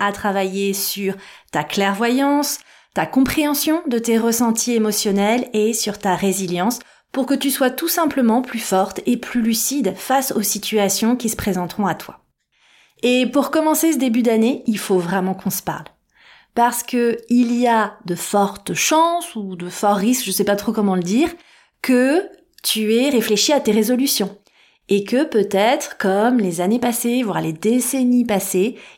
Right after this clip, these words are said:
il y ait dans ton top trois des résolutions perdre du poids.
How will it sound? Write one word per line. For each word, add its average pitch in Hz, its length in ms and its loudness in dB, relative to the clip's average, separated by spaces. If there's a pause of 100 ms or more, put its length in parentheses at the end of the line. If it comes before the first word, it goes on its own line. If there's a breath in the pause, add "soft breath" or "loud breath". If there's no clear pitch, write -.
il 226 160 2
y 214 140 0
ait 269 140 2
dans 226 160 0
ton 196 180 -6
top 254 300 -2
trois 254 280 0
des 220 120 2
résolutions 196 720 -2 (100)
perdre 233 340 0
du 180 140 -6
poids. - 380 -10